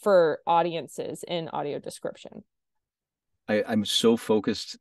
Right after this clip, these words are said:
Speaker 2: on comparing the two and, and seeing the similarities and differences. You've answered a great question that I was gonna ask about with the, uh, uh,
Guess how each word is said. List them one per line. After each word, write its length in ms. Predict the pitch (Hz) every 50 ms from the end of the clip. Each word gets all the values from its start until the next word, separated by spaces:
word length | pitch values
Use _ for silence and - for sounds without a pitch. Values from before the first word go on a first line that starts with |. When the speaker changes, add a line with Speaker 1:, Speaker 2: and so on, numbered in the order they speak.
| _ -
Speaker 2:
on 460 | 98 95 95 95 95 95 95 98 - -
comparing 500 | - 110 92 - 107 101 101 101 101 98
the 100 | 90 95
two 380 | 85 - 110 104 101 101 101 95
and, 260 | 92 90 92 95 -
and 100 | 117 110
seeing 220 | - - 127 120
the 80 | 120 113
similarities 640 | - - 113 107 104 101 104 110 110 110 101 104
and 80 | 104 95
differences. 480 | 110 107 - 120 104 - 95 87 82
You've 140 | 104 107 107
answered 300 | 117 117 120 - 123 101
a 40 | 101
great 240 | 90 107 101 101 -
question 380 | - 110 104 101 - - 101
that 100 | 92 92
I 40 | 92
was 140 | 92 95 -
gonna 300 | 104 98 92 92 90 85 - -
ask 280 | 104 104 110 - -
about 300 | 110 95 98 98 95 90
with 220 | 95 95 87 - _
the, 240 | 95 92 92 90 87
uh, 180 | 85 82 80 78 - - - - - - _ _ _ _ _ _ -
uh, 340 | 98 98 92 90 87 87